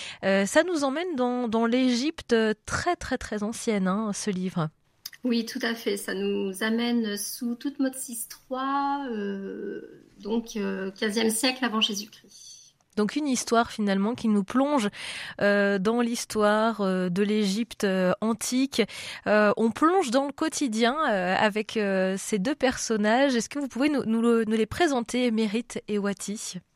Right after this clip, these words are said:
Speaker 2: Alors, bon, Mérite et Wati, c'est, euh, l'histoire, euh, d'une sœur et d'un frère, euh, qui découvrent une jeune fille, euh, prisonnière, euh, des dieux et qui vont partir donc à l'aventure pour la délivrer, mais il va y avoir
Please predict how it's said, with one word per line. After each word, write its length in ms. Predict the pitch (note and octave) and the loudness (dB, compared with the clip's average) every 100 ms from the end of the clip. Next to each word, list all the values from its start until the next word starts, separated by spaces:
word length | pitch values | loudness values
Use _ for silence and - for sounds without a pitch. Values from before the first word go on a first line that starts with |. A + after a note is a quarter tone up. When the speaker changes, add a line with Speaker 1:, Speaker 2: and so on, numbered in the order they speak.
| - | -4
Speaker 2:
Alors, 300 | A3 A3 F#3 G#3+ | 0 0 0 -2
bon, 200 | G3+ - - | -2 -2 0
Mérite 320 | A3 A#3+ C4 | 2 4 4
et 60 | |
Wati, 560 | C#4 C#4 C4+ - C#4+ D4 | 2 2 0 0 2 0
c'est, 540 | - - - A#3+ A#3 | -4 -6 -2 0 2
euh, 240 | A3 G3+ G3+ | 0 0 0
l'histoire, 580 | G#3 A#3 - A#3+ A#3+ A3+ | -2 -4 -6 -4 -2 0
euh, 200 | F#3+ F#3 | 0 0
d'une 200 | A#3 A#3 | 0 0
sœur 300 | - A#3+ A#3 | 0 -4 -4
et 80 | G3+ | -4
d'un 200 | F#3+ G3+ | -4 -6
frère, 540 | - - C4 C4+ C4 | -12 -12 -6 -6 -2
euh, 200 | C#4 A3 | 0 0
qui 380 | A3 - B3+ B3 | -2 -6 -4 0
découvrent 560 | G#3+ A3+ - C#4 C#4 A3+ | 2 0 0 -2 0 2
une 120 | A3 | 2
jeune 220 | A#3+ B3+ | 2 2
fille, 480 | - C#4 C4+ B3 A3+ | 0 2 4 4 0
euh, 160 | G3+ | -4
prisonnière, 800 | G3 - B3 B3 A#3+ B3 B3 B3 G#3+ | -6 -4 -2 2 2 2 0 -4 0
euh, 160 | G3+ | 0
des 160 | G3 G3+ | 2 -2
dieux 360 | G3 G#3 B3 - _ _ _ _ _ _ - | -2 -2 -2 -6 _ _ _ _ _ _ 0
et 120 | A#3 | 0
qui 160 | A#3 | 0
vont 140 | A#3 A#3+ | -2 0
partir 460 | A#3+ - - C4+ | -2 -6 -4 -2
donc 200 | A#3 A#3+ | 0 -2
à 60 | A#3+ | 0
l'aventure 480 | B3 A#3 A#3+ C#4+ C#4+ | -2 -2 -4 -6 -6
pour 160 | - | -6
la 100 | A3 | -4
délivrer, 720 | G3+ G#3+ G3+ G#3+ G#3+ B3 C#4+ D4 | -2 0 -2 -4 -2 0 2 2
mais 560 | G#3+ G#3+ B3+ C4+ C4 G#3+ | 2 2 2 2 0 -4
il 160 | G3+ | -6
va 100 | G#3 | -2
y 80 | A3 | -2
avoir 400 | A3+ A3 A#3 A#3 | -2 0 -2 -2